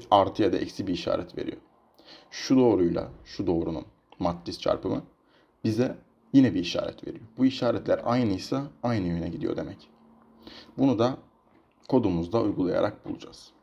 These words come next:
Öncelikle main fonksiyonumuzdan başlayalım. Yukarıda ayrı fonksiyonlarımız var. Teker teker anlatacağım.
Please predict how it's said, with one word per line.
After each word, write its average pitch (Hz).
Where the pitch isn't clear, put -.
Öncelikle 123
main 101
fonksiyonumuzdan 85
başlayalım. 92
Yukarıda 87
ayrı 87
fonksiyonlarımız 85
var. 123
Teker 85
teker 98
anlatacağım. 85